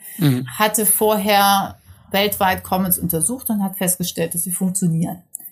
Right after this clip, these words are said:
Speaker 2: Aber erst in einer Marktwirtschaft, wo es darum geht, eben möglichst viel Profit zu machen, da kommt es dann eben zu dieser Übernutzung mit dem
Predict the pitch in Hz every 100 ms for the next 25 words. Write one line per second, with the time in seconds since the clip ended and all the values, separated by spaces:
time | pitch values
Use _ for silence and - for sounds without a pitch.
0 | _ _ - _ - 180 185 196 208 -
1 | - _ _ _ - 247 240 202 190 180
2 | 233 - 254 254 240 233 - - - -
3 | 202 196 208 202 202 185 196 185 202 202
4 | 190 185 185 185 185 180 - 196 190 190
5 | - - - 175 170 254 247 - - -
6 | - 208 202 202 262 294 - _ _ -
7 | 185 208 233 240 226 220 202 202 180 185
8 | 185 175 - 175 180 165 156 160 139 135
9 | - - - - 170 - 160 151 151